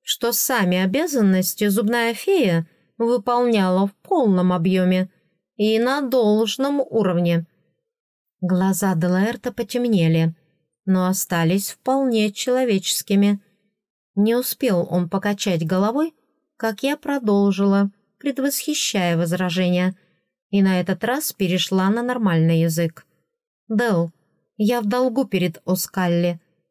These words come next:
Ты знаешь, если бы не она, я была бы сейчас не в Этерстане, а в первозданном лесу,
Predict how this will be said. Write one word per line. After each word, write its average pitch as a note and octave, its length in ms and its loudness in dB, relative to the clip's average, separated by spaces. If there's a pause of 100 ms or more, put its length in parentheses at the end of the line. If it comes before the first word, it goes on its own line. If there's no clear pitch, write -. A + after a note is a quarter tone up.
(140)
Ты C#4 120 0
знаешь, G3+ 600 0 (460)
если G3+ 360 0
бы G3 140 0
не G3 120 4
она, A3+ 340 0 (380)
я G3+ 280 2
была A3 240 2
бы G#3+ 140 0
сейчас G#3+ 600 -4
не A3+ 120 0
в A3 60 -4
Этерстане, G#3+ 800 -2 (500)
а G#3 80 -2
в G3+ 80 -10
первозданном G#3 840 2
лесу, F#3+ 540 0